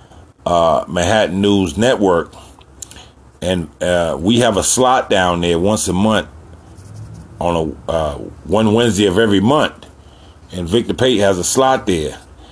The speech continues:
and get you on that show. That's a television show. And so that we can get you some exposure and, uh, get you some more support.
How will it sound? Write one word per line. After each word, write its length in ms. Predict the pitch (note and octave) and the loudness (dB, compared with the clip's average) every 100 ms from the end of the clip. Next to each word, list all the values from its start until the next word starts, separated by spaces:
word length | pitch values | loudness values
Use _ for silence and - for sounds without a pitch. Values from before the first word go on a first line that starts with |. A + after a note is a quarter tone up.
| - - - - | -20 -20 -16 -4
and 320 | F2+ F2 D#2 | -2 -2 -2
get 240 | A#2 A#2 | -2 0
you 160 | B2+ A#2+ | 0 2
on 120 | A2 | 2
that 200 | G#2+ F#2 | 2 2
show. 540 | - B2+ B2+ A#2+ G2+ - | 0 2 2 2 0 -2
That's 240 | F2+ F2+ | -2 0
a 60 | F#2 | -4
television 680 | - C3 D#3 A#2+ G2+ D#2+ D#2 | -2 2 2 2 0 -2 -6
show. 420 | - F2+ E2+ E2 - - - - - | -2 2 2 -2 -10 -20 -20 -16 -10
And 120 | F#2 | -6
so 280 | - G#2+ G2+ | 0 2 2
that 100 | F#2 | 2
we 160 | G#2 | 2
can 100 | G2+ | 0
get 220 | G2+ G2+ A2 | 0 0 0
you 100 | A2 | 0
some 200 | - F2+ | 0 -2
exposure 880 | E2 - A2+ C3 A2 F2+ E2+ E2+ D2 - - - - - | -2 0 2 2 2 2 2 0 -6 -20 -20 -20 -14 -4
and, 220 | F2+ F#2 | -2 2
uh, 180 | F2 F2 | 0 0
get 280 | F2+ G2 | -2 0
you 80 | A2 | 0
some 180 | A2 F#2 | 0 0
more 180 | G2+ G2 | 2 0
support. 680 | - D2+ A#2 B2 A2 - | -2 -4 0 2 2 -2